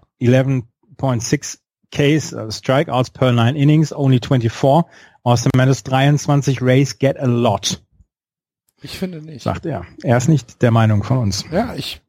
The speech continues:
Speaker 2: für, er wird mehr Ahnung haben als wir oder als ich.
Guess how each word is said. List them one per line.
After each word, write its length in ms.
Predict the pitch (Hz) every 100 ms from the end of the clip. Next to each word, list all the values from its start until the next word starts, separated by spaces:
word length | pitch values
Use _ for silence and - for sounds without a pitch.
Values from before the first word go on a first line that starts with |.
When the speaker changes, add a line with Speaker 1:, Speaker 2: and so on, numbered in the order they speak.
| - - _ - - -
Speaker 2:
für, 240 | 143 165 -
er 240 | 139 147
wird 140 | 175 165
mehr 240 | 165 170
Ahnung 320 | 156 143 120
haben 300 | 117 117 117
als 240 | 110 110 -
wir 240 | 113 110 110 -
oder 160 | 123
als 180 | 127 -
ich. 340 | 139 123 -